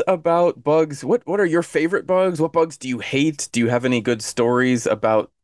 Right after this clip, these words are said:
you know, dealing with, with any bugs as well? Come to join our WhatsApp group or our Facebook group and tell us any of your bug stories, good or bad. I'd love to hear 'em all. And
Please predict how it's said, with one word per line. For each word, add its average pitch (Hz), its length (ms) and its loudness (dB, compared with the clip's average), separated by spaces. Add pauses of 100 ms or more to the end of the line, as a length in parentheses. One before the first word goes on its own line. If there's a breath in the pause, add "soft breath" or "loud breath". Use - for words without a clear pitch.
you 104 120 -6
know, 92 240 0 (200)
dealing 120 480 0
with, 113 300 0
with 113 260 -4
any 110 220 0
bugs 110 320 -2
as 98 180 -2
well? 110 340 0 (540 loud breath)
Come 175 340 0
to 139 220 0
join 139 400 0
our 120 200 2
WhatsApp 135 460 0
group 135 400 0
or 101 100 2
our 98 80 2
Facebook 131 500 -2
group 117 420 0
and 98 360 0
tell 131 240 2
us 120 300 0
any 123 260 0
of 107 140 0
your 107 320 2
bug 107 560 0
stories, 95 640 -2
good 147 300 2
or 110 260 4
bad. - 340 -2
I'd 78 140 -10 (100)
love 101 200 0
to 95 60 -8
hear 95 220 2
'em 90 100 0
all. 87 260 -2 (440 loud breath)
And 175 320 2